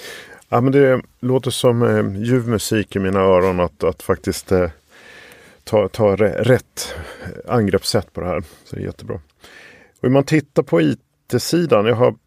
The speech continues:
sett dig någon gång, eh, prata om den här, eh, Contech versus Proptech, eh, biten. Är det, är det någonting? För d-,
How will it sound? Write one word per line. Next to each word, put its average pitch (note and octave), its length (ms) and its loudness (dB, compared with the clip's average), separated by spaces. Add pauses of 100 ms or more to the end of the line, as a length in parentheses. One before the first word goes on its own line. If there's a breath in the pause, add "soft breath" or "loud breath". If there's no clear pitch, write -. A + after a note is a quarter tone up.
(180)
sett - 240 -2
dig G#2 120 2
någon G2+ 160 0
gång, F#2+ 300 0
eh, F#2 240 0 (140)
prata G#2 280 0
om F#2+ 60 0
den F#2 120 -4
här, F2+ 300 0
eh, E2+ 80 -6 (180)
Contech A#2 680 0 (180)
versus F#2+ 460 0
Proptech, - 1000 -4
eh, F2 720 -2 (340)
biten. G2 580 -2
Är G2 100 0
det, F#2+ 520 -4
är A2 60 2
det G#2+ 100 4
någonting? G2+ 440 -2
För A#2+ 120 -6
d-, G#2 480 -10